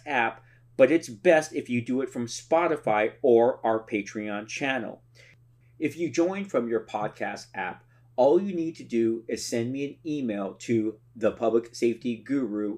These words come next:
at gmail dot com, letting me know that you signed up. But if you do it from Patreon, I get instant notification, which grants you instant access to our Google Drive, which has all of these resources,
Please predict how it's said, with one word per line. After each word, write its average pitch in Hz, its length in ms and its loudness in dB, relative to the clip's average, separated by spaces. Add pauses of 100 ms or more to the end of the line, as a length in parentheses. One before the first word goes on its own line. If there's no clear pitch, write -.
at 101 240 -6
gmail 110 480 -4
dot 98 300 -2
com, 110 380 -4 (340)
letting 151 340 4
me 170 160 -2
know 113 480 4
that - 260 0
you 101 140 -8
signed 101 460 -4
up. 113 240 0 (560)
But 185 260 4
if 127 160 -6
you 151 140 -6
do 208 140 2
it 214 100 2
from 139 180 -4
Patreon, 113 720 -2 (220)
I 131 140 -2
get 120 380 0
instant 196 480 -4
notification, 143 840 -2
which 113 300 -2
grants 139 400 -4
you 107 180 -6 (160)
instant 180 460 -2 (120)
access 143 560 -4 (120)
to 120 160 0
our 113 200 6
Google 139 380 0
Drive, 104 340 0 (280)
which 123 240 2
has 107 400 -2 (100)
all 127 280 6
of 131 120 -2
these 135 300 -10
resources, 110 800 -4